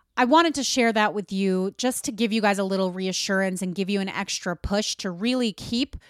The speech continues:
working through the principles of intuitive eating, because it is so worth it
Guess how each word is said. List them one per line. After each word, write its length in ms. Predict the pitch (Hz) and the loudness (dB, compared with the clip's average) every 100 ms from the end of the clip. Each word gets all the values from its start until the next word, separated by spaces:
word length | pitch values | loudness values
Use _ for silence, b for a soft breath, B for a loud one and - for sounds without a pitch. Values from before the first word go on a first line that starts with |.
| b | b
working 360 | 220 240 - 285 | -2 0 0 -4
through 220 | - 262 | 0 0
the 80 | 220 | 0
principles 640 | - 196 190 254 240 262 233 | -4 -4 -4 -4 0 0 0
of 120 | 196 | -2
intuitive 480 | 190 - 208 190 - | -4 0 0 0 -4
eating, 380 | 196 202 208 208 | -8 -2 -2 -2
because 340 | 190 - 220 - | -6 -6 -8 -4
it 100 | 262 | -2
is 140 | 359 | -2
so 440 | - - 233 233 | -2 0 4 6
worth 540 | 285 233 208 220 254 - | 4 2 0 2 0 -4
it 300 | 156 139 | -6 -6